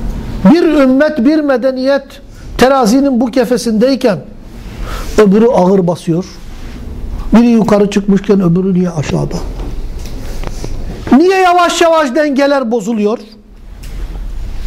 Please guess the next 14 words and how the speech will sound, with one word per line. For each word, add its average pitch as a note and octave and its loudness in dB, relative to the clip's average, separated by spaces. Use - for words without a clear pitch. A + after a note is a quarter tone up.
Tedavül C#4 4
şöyle C#4 2
döndürmek G#3 2
demek. B2 -2
Demek C4+ 4
ki A#3 2
nasıl C#4 4
ki A#3 4
siz - 0
dönen A#3 4
bir G3+ 4
çizgi G3 2
ifade E3+ 0
yerindeyse, D#3 0